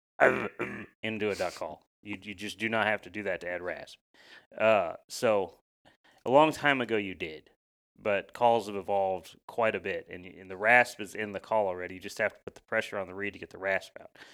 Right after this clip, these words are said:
So if you do not have the pressure, your, your quacks are gonna sound flat, kinda kazooey. So now that's, that's just blowing air straight out of my mouth and onto the reed. So now if I would add the pressure,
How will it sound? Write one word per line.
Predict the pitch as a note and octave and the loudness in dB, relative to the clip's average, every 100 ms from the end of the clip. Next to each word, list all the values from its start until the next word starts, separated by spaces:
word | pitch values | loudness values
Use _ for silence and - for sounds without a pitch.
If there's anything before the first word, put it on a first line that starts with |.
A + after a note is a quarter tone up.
| - - - | -20 -20 -6
So | - A2+ | 2 2
if | G2+ | 0
you | G2+ | -6
do | G#2 | -8
not | G#2+ B2 C3+ | 2 4 4
have | A#2+ C3 B2 | 4 4 4
the | A2+ | -2
pressure, | - G#2+ F#2+ - - _ _ | -2 -2 -2 -8 -18 _ _
your, | G2 G2 G2+ | -14 -12 -12
your | G2 | -14
quacks | F2 - A2 - | -6 2 2 2
are | A2 | -10
gonna | G2+ F#2+ | -10 -8
sound | F#2+ E2+ - | -8 -8 -8
flat, | G2 G2+ G#2 - | 0 0 0 -2
kinda | G2+ F#2+ | -8 -6
kazooey. | F#2+ E2+ F#2 G#2+ - - - _ - G#3 F#3 - D3 G#3+ A#3+ F#3 - G#3 B3+ F#3 - - A#3+ G#3 - - - _ _ | -12 -8 -6 -6 -8 -20 -20 _ 4 6 4 0 2 6 6 6 2 6 6 6 2 4 6 6 2 -12 -20 _ _
So | - | -4
now | G#2+ G#2+ G2 A2 | 0 2 2 6
that's, | A#2 A#2+ - - - | 6 6 -4 -12 -4
that's | A2+ A2+ | 0 0
just | - B2+ - | 0 -4 0
blowing | B2 A#2+ A2 | 4 4 4
air | G#2+ A2+ | 2 0
straight | - A2+ | 2 4
out | A2+ A#2 | 6 6
of | |
my | A#2 | 2
mouth | A2 G#2+ G#2 - - _ _ | 2 2 0 -4 -20 _ _
and | G2+ F#2+ | -8 -6
onto | F2 G2+ G#2 | 0 0 0
the | G2 | -8
reed. | F2 E2+ D2 _ _ | -10 -12 -14 _ _
So | - G#2+ | -10 0
now | G#2+ | 2
if | G#2+ | 2
I | A2+ | 2
would | A2 | 4
add | G#2+ A2 | 4 2
the | G2+ | 0
pressure, | - D#3 D3 F2 | 2 2 2 -6